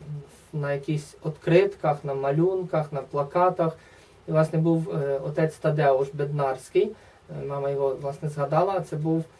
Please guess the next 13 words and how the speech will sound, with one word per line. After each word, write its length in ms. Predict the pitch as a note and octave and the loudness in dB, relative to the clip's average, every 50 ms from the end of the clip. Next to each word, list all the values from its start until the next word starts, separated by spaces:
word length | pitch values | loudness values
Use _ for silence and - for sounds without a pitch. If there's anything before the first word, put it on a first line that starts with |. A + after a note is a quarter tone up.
| - - - _ - | -20 -20 -18 _ -10
е, 40 | D3 C3+ C3+ C#3 D3+ D3+ - - - - | -8 -8 -8 -8 -10 -12 -14 -12 -6 -4
один, 380 | D#3 D3+ F3 F#3 F#3 F3+ F3 F3+ | 0 2 2 2 2 2 0 0
ну, 160 | F#3 F#3+ G3+ - - - | -2 -2 -2 -6 -8 0
перший, 360 | - G#3+ G#3+ G3+ D#3 - D#3+ D3 | 2 4 4 4 2 -2 -2 -2
не 100 | D3 D#3 | 0 2
один 180 | E3 G#3 G#3+ | 2 2 0
з 60 | G3+ | 0
перших, 320 | - - D#3+ C#3 - - C3+ | 0 0 0 0 0 0 -2
а, 40 | D#3 | -2
власне, 400 | E3 D3+ D#3 D#3+ D#3 - D#3+ D3+ | 0 0 0 -2 0 -2 -4 0
перший 340 | - F3+ E3+ E3+ - F3 D#3+ | 2 2 2 2 2 0 -2
паулин, 540 | D#3 - D3 C#3+ C#3 C#3+ D3 E3+ F#3+ G#3 A3 G#3+ - - - - - _ - | 0 0 2 2 2 4 2 2 2 2 -2 -6 -12 -18 -20 -20 -20 _ -10
е, 140 | C3+ C3+ C3 | -8 -8 -6